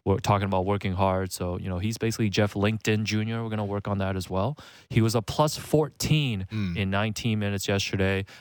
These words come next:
Speaker 1: My only thing is he only took two shots, um, you know, made the only three that he took. I think it was from top of the key there in the fourth quarter.
Speaker 2: Yep.
Speaker 1: Should Jeff shoot more? 'Cause there are opportunities, I feel like, for him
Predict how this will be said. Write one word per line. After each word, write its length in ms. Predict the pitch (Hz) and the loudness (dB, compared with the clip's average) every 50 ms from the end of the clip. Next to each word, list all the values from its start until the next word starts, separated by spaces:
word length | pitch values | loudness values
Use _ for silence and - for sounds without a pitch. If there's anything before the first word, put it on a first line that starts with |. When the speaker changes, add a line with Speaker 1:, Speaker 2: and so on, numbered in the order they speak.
| - - | 0 2
Speaker 1:
My 160 | 143 180 247 | 4 4 4
only 220 | 311 339 330 269 202 | 2 0 -2 -2 -2
thing 220 | - 196 185 180 | 0 0 0 0
is 200 | 147 135 127 117 | 0 0 -2 -2
he 100 | 123 175 | -2 -2
only 180 | 214 269 311 277 | -2 -2 -4 -2
took 200 | - 226 196 - | 0 -2 -2 0
two 200 | - - 170 143 | 2 2 2 2
shots, 560 | - - 156 151 156 156 - - - - - - | 2 2 2 2 2 0 -2 -8 -10 -12 -4 0
um, 260 | - 117 113 113 113 120 | 2 2 4 2 2 0
you 80 | 123 | 0
know, 100 | 120 120 | 0 0
made 200 | 123 135 147 156 156 | 0 -2 -2 -2 -2
the 80 | 160 | -2
only 180 | 147 151 156 147 | -2 0 -2 -4
three 240 | - - 151 143 135 | -4 -2 -2 0 0
that 140 | 139 131 | 0 0
he 80 | 131 127 | -2 -2
took. 340 | - - 131 127 127 - - - | 0 2 2 2 0 -2 -8 -6
I 60 | - 110 | -2 0
think 100 | 123 123 | 0 0
it 40 | |
was 100 | 123 113 | 0 -2
from 140 | - 123 110 - | -2 -4 -2 0
top 200 | - 120 117 120 | 0 0 2 0
of 40 | |
the 60 | 110 101 | -2 -2
key 200 | - - 120 117 | 0 0 2 2
there 160 | 113 113 113 | 2 2 0
in 80 | 113 110 | 0 -2
the 60 | 104 | -4
fourth 280 | 98 - 117 113 107 - | -4 -2 -2 -2 -2 0
quarter. 400 | - - 110 107 107 110 110 113 - - | 2 2 2 4 4 2 0 -2 -2 0
Speaker 2:
Yep. 180 | - 113 120 - - _ | 0 0 0 0 -6 _
Speaker 1:
Should 400 | - - - - - 214 247 226 - _ _ _ _ _ _ | -4 -4 0 2 2 2 2 0 -2 _ _ _ _ _ _
Jeff 560 | - - 165 180 208 226 - - - - _ _ _ - | 0 2 2 2 2 -2 -4 -8 -16 -18 _ _ _ -4
shoot 400 | - - - - - 196 - - | -2 -2 0 2 2 2 4 4
more? 420 | 135 131 175 202 170 117 101 101 | 4 2 4 2 0 -2 -2 -2
'Cause 180 | - - 113 117 | -2 -2 0 2
there 140 | 170 185 226 | 2 2 2
are 200 | 262 277 226 127 | 0 0 0 0
opportunities, 640 | 127 131 - - 113 - - 180 175 120 98 95 90 | -2 -2 -2 -4 -2 0 0 2 2 0 -2 -2 0
I 80 | 98 92 | -2 -2
feel 180 | - - 110 101 | 0 0 2 2
like, 140 | 98 92 92 | 2 0 0
for 160 | - - 98 | 0 0 2
him 360 | 90 110 104 98 95 95 92 | 2 2 2 2 0 -4 -6